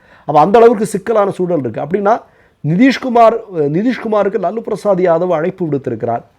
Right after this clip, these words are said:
நிதிஷ்குமார் வந்து அதை எதிர்க்கவும் இல்லை, வரவேற்கவும் இல்லை. அதனுடைய பொருள் என்ன அப்படின்னா, "நான் எப்போ வேணாலும் வரலாம், நீ தயாரா இருந்துக்கோ" அப்படிங்கிறது தான். நிதிஷ்குமாருக்கு என்ன? நிதிஷ்குமாருடைய அரசியல் என்ன? அவருக்கு எப்போதுமே ஒரு பதவி வேண்டும், அதிகாரம் வேண்டும்.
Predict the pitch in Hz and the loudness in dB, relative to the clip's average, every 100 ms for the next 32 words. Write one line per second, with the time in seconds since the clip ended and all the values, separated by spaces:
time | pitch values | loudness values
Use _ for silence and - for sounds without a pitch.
0 | _ 147 170 226 - 226 226 214 202 220 | _ -4 -2 -2 -4 2 2 2 2 2
1 | 185 185 165 240 - 240 220 196 226 202 | 4 2 2 0 0 0 0 0 0 2
2 | 262 262 226 196 139 98 - _ _ _ | 4 4 4 0 0 -4 -14 _ _ _
3 | - 147 180 175 170 - 254 262 196 185 | -4 -2 2 2 2 0 2 4 2 0
4 | 160 190 175 139 104 85 95 160 185 _ | 0 2 0 0 -6 -6 0 0 0 _
5 | _ _ _ - - _ - 165 170 240 | _ _ _ -20 -20 _ 0 2 4 6
6 | 226 208 220 180 160 165 131 - _ _ | 6 6 2 4 4 4 2 -2 _ _
7 | _ - 127 139 160 175 175 139 143 143 | _ -8 -6 -2 0 4 4 2 -2 -4
8 | 123 135 120 _ _ 117 123 120 113 107 | -2 -2 -2 _ _ -10 -6 -6 -6 -10
9 | - _ _ _ 139 165 254 - 247 226 | -14 _ _ _ -2 2 0 -2 -4 -4
10 | 202 180 180 147 143 147 _ 131 147 196 | -2 -2 -2 -2 -4 -8 _ -6 -6 -6
11 | - 185 156 143 139 123 123 143 147 123 | -8 -4 -4 -2 -2 -2 -2 -6 -6 -6
12 | 107 104 _ _ _ _ - 113 190 202 | -8 -12 _ _ _ _ -8 -4 -2 -2
13 | 170 160 175 165 185 156 127 127 160 156 | -2 -2 -2 -2 0 -2 -2 -2 0 0
14 | 135 120 139 - 123 123 123 120 95 76 | 0 -2 -6 -10 -6 -4 -2 -4 -8 -16